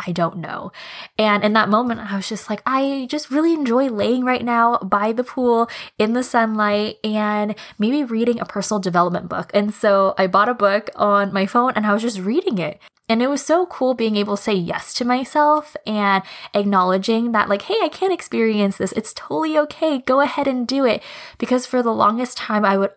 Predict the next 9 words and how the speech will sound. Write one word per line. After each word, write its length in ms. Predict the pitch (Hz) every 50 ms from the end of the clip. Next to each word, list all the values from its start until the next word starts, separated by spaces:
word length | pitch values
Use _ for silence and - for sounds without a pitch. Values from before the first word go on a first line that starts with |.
| _
always 420 | - 247 254 254 262 262 262 254 -
tell 180 | - - 208
myself, 500 | 196 190 185 190 - - 196 190 190 -
like, 160 | - 196 190
"Oh, 80 | 240 247
I 140 | 240 240 254
don't 160 | 262 240 190
know. 340 | 160 165 165 160 165 170 175
Like, 220 | 180 170 165 170